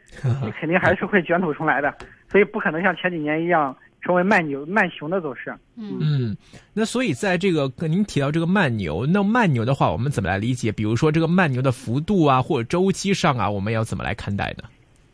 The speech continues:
Speaker 2: 我估计慢牛的话，就是这个像今年春节之后的走势一样，大盘的话，一个月可能就涨个五六十点，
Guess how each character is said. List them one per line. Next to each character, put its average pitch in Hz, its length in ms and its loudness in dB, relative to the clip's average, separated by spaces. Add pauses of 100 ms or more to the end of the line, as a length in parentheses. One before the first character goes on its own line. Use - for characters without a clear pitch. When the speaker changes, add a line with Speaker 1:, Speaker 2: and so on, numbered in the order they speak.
(640)
Speaker 2:
我 185 60 2
估 202 60 8
计 240 100 8
慢 262 140 6
牛 196 140 2
的 214 80 2
话， 214 180 2
就 190 160 -6
是 160 640 -8 (200)
这 175 100 -8
个 156 200 -4
像 175 280 -6
今 208 140 -4
年 156 420 -4 (140)
春 190 100 -6
节 165 140 -4
之 170 100 -8
后 185 140 0
的 160 60 -2
走 139 160 -6
势 151 180 -8
一 147 80 -10
样， 165 200 2 (340)
大 185 100 4
盘 160 140 2
的 165 80 -2
话， 180 160 2
一 160 80 -6
个 185 100 0
月 196 240 2
可 151 140 -8
能 147 140 -8
就 165 120 -6
涨 131 180 -6
个 151 120 -4
五 143 100 -8
六 160 140 0
十 160 160 -8
点， 151 180 0